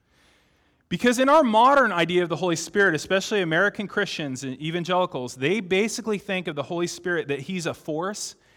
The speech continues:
and that his job is to kind of give you, uh, good feelings and goosebumps in worship or give you a sense of peace when you're making hard decisions.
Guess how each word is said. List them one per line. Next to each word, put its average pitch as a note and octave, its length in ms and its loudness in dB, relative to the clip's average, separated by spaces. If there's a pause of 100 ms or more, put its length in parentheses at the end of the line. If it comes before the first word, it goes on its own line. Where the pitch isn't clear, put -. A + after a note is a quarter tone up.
(180)
and D#3 120 -2
that F3+ 80 -4
his E3+ 280 -2
job E3+ 540 2
is D3 120 -6
to D3 140 -6
kind E3 200 -4
of C3+ 120 -6
give D#3+ 180 -4
you, D#3 220 -6 (300)
uh, C#3 120 -6 (140)
good F3 200 2
feelings F3+ 460 -6
and B2+ 160 -6
goosebumps D3 540 -8
in A#2+ 100 -8
worship D3 540 -8 (240)
or D#3+ 160 2
give F#3 260 -2
you G#3 120 -2
a G3+ 40 2
sense - 320 -4
of D#3+ 80 -8
peace F3 300 -8
when E3 100 -6
you're C#3+ 100 -6
making D3 260 -6
hard C#3 180 -4
decisions. A#2 600 -12